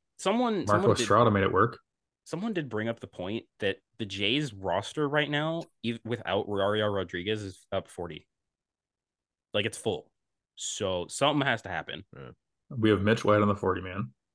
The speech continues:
Speaker 1: You got
Speaker 3: Yeah.
Speaker 1: Trevor Richards still. You still have Espinal. You just picked up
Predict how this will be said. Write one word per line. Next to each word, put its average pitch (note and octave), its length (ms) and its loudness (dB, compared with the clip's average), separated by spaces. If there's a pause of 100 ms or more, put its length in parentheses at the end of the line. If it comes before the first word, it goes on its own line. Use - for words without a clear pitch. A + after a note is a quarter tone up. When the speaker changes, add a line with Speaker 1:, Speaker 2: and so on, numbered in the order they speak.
(200)
Speaker 1:
You G#2 240 -8
got G2 240 2
Speaker 3:
Yeah. - 60 -18
Speaker 1:
Trevor A#2+ 280 -2
Richards G#2 380 -4
still. G#2 200 -4
You G2 100 -6
still G#2 180 -2
have G2+ 160 0
Espinal. F#2 640 -4 (500)
You F2+ 240 -16
just G#2 360 -2
picked G#2+ 280 -4
up G#2 240 -4